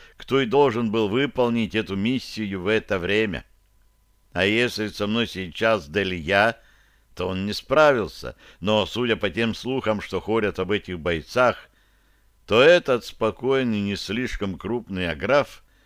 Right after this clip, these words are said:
просто не захотел этого сделать. «Идем со мной», — сказал я, решаясь.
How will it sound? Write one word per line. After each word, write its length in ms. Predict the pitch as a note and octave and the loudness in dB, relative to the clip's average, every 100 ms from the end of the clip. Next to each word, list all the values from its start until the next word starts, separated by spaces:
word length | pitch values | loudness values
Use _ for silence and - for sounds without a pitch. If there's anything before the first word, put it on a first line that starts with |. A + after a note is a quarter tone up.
| _ _ | _ _
просто 500 | - B2 D#3+ - C#3 | -2 0 0 0 -2
не 140 | C#3 C3 | 0 -2
захотел 640 | G#2+ A2+ A#2 G#2 C#3+ C#3+ | -4 -4 -2 -4 -2 -2
этого 420 | A2+ B2 - A#2 | 0 -2 -2 -6
сделать. 540 | G#2+ B2+ F#2+ C2 - - _ _ _ _ _ _ _ _ - | -4 -4 -4 -6 -12 -20 _ _ _ _ _ _ _ _ -4
«Идем 340 | G2+ A#2+ C3+ | 0 2 2
со 180 | A2+ A#2+ | 2 -2
мной», — 320 | A#2+ A2+ E2+ - - | -2 -2 -4 -8 -18
сказал 440 | - F#2+ G2+ G#2+ | -8 -2 0 2
я, 140 | A2 | 2
решаясь. 680 | G2 F#2 G2+ F#2+ F2 D2 - | 2 0 0 2 2 -4 -18